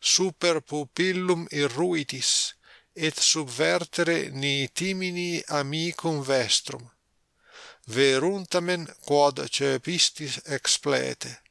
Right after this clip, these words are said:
Prebete aurem et videte an mentiar. Respondete obsecro absque contentione, et loquentes id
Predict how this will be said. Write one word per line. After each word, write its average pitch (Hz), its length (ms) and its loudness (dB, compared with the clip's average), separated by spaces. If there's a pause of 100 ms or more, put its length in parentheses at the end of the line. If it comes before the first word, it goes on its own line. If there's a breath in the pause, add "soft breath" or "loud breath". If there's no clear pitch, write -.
(600 loud breath)
Prebete 151 840 2
aurem 185 600 2 (100)
et 143 240 -4
videte 151 800 0 (160)
an 139 360 0
mentiar. 127 680 -4 (840 loud breath)
Respondete 143 1040 0
obsecro 156 680 -2 (340 soft breath)
absque 170 560 2
contentione, 135 1080 0 (560)
et 131 200 -4
loquentes 180 880 0 (100)
id 165 280 -4